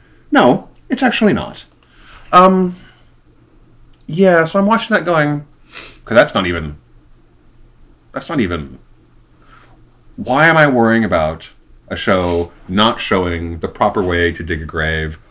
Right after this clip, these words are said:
or that it has, you know, or that, you know, even, because this show doesn't even care. It doesn't even care that things aren't, you know, you can't walk a hundred miles in two days.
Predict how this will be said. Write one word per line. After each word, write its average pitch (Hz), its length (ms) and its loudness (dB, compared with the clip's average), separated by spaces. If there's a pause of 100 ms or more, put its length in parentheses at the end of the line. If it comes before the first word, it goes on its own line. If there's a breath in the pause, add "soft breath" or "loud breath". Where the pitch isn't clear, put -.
(120)
or 120 180 4
that 117 100 4
it 110 60 0
has, 104 180 2
you 104 180 0
know, 101 60 0
or 107 160 2
that, 110 180 0
you 135 60 2
know, 107 80 0
even, 135 340 0 (420 loud breath)
because 226 300 0
this 254 120 -2
show 220 260 0
doesn't 202 220 2
even 180 200 -4
care. 101 360 -8 (380 soft breath)
It - 60 -4
doesn't 254 220 4
even 247 240 2
care 208 560 0 (200 loud breath)
that 139 340 0 (280 soft breath)
things 160 320 2
aren't, 160 260 2 (180)
you 180 120 -2
know, 113 60 0
you 147 100 -4
can't 156 240 -4
walk 147 180 -2
a 147 40 -2
hundred 139 200 2
miles 101 540 -2
in 107 140 -6
two 110 120 0
days. 82 460 -4